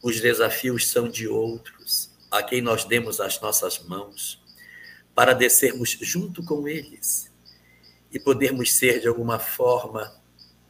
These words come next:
o anteparo, a proteção, o cuidado diante daquele que era mais frágil e que precisaria de nós para poder enfrentar as dores.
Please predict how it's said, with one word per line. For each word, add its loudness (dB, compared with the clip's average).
o -2
anteparo, -6
a -8
proteção, 0
o -12
cuidado 6
diante -2
daquele -4
que -2
era -2
mais -8
frágil -4
e 0
que -12
precisaria -4
de -12
nós -10
para -8
poder -10
enfrentar -12
as -10
dores. -8